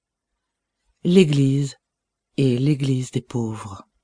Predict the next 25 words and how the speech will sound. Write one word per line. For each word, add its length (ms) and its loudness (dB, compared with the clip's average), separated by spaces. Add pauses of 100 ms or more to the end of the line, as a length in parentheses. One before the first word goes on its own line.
(1600)
L'Église, 640 4
c'est 180 2
les 100 4
pauvres, 560 -4 (540)
et 120 0
il 100 2
n'y 80 0
en 100 2
a 60 0
pas 180 -4
d'autre. 480 -8 (1300)
Elle 160 2
est 80 2
cela 380 0
dans 160 -2
sa 180 -4
réalité 540 0
profonde, 680 -4 (600)
en 160 2
droit 440 0 (340)
et 120 2
en 100 2
fait, 580 -8 (540)
par 220 0
vocation 720 -2